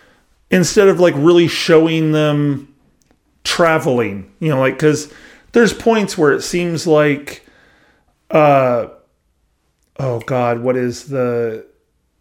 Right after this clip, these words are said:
I cannot remember the name of the, the evil Greyjoy, but,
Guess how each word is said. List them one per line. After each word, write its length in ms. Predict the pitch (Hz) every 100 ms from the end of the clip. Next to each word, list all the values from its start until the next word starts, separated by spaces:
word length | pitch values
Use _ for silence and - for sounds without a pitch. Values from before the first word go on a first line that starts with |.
| _ _ _ _ _ _ -
I 60 |
cannot 220 | 143 170
remember 260 | 160 160 147
the 100 | 143
name 220 | 139 135
of 120 | 131
the, 300 | 123 127 127 131
the 140 | 139
evil 320 | 165 139 127
Greyjoy, 580 | 117 123 120 117 120 117
but, 320 | 123 120 -